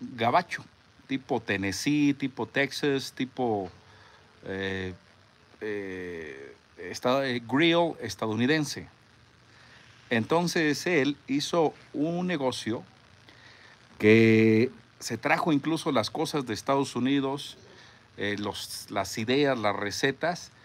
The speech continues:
y él vende ribs, vende comida como en Texas. Hicieron un restaurante gringo de ribs, de carnes, de brisket, de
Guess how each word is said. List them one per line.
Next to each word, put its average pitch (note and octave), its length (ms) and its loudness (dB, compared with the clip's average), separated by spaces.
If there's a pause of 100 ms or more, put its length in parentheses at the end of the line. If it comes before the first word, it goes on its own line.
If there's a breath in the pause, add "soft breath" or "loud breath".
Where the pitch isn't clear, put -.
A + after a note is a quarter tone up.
(300 loud breath)
y G#2+ 160 0
él C3 120 4
vende C3+ 320 0
ribs, C#3+ 640 0 (400)
vende B2 800 2
comida E3 340 0
como A2+ 220 0
en G#2+ 100 0
Texas. - 540 -8 (800)
Hicieron D3+ 320 0
un F3 60 0
restaurante C#3+ 680 2 (880 loud breath)
gringo E3 480 2 (360)
de G2 140 -4
ribs, E3 520 -2
de F#2+ 120 -8
carnes, B2+ 640 0
de F2 320 -4 (380 loud breath)
brisket, A#2+ 720 -2
de - 120 -6